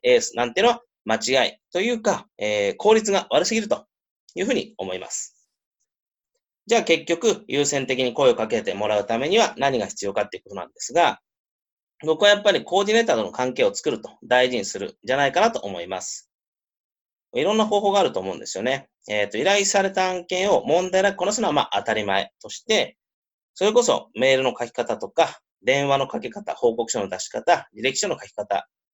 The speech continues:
えー、実績表の書き方、レート交渉の仕方とかもそうかもしれないですね。で、いろんな場面でコーディネーターを喜ばせる、喜ばせるというか、まあ、少なくとも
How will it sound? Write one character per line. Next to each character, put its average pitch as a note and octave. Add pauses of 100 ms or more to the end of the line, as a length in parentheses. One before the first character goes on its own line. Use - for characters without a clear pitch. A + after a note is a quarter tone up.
(180)
え G#2
ー、 -
実 A2
績 G#2+
表 G#2
の G#2
書 G2+
き -
方、 A#2+ (240)
レ A#2+
ー A#2+
ト A2+
交 A#2
渉 F#2+
の D#2+
仕 -
方 B2+
と F3+
か C#3
も G2+
そ G2+
う G2
か -
も -
し -
れ -
な -
い -
で -
す -
ね。 F3 (800)
で、 C#3+
い E3+
ろ A3
ん B3
な A#3
場 G3
面 G3
で C#3+
コ D3+
ー D#3+
デ D#3
ィ -
ネ E3+
ー -
タ G2
ー A2
を C3+
喜 E3+
ば E3
せ F3
る、 A2+ (640)
喜 - (300)
ば F#3+
せ G3+
る G3+
と G3+
い F#3+
う F3+
か、 F#3+
ま C#3+
あ、 -
少 -
な A#3+
く -
と A#3+
も -